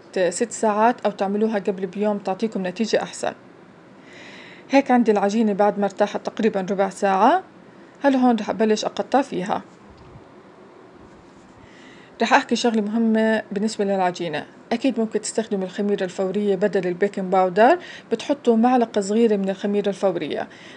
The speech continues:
طبعًا إذا استخدمتوا الخميرة الفورية لازم هون تتركوا العجينة أقل شي نص ساعة إنها ترتاح،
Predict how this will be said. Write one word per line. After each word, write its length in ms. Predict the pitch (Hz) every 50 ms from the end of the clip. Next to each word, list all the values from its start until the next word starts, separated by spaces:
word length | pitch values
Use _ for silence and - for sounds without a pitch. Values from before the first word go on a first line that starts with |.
| - -
طبعًا 220 | 226 202 220 214 -
إذا 120 | 220 214
استخدمتوا 720 | 214 - - 247 233 226 214 262 277 254 - - 190 180 -
الخميرة 680 | - 185 185 180 180 180 180 180 - 214 226 240 247 214
الفورية 640 | 214 208 - 214 208 208 226 220 220 220 220 214 208
لازم 340 | 214 240 247 214 220 214 208
هون 460 | 202 226 226 226 220 220 214 202 -
تتركوا 380 | - 240 - 226 - - 208
العجينة 400 | 190 185 190 185 220 220 226 220
أقل 280 | 208 - 208 185 240 233
شي 240 | - - - 220 214
نص 220 | 214 226 - -
ساعة 200 | - 214 202 -
إنها 180 | - 190 214 214
ترتاح، 540 | 185 - 185 - - - - - - -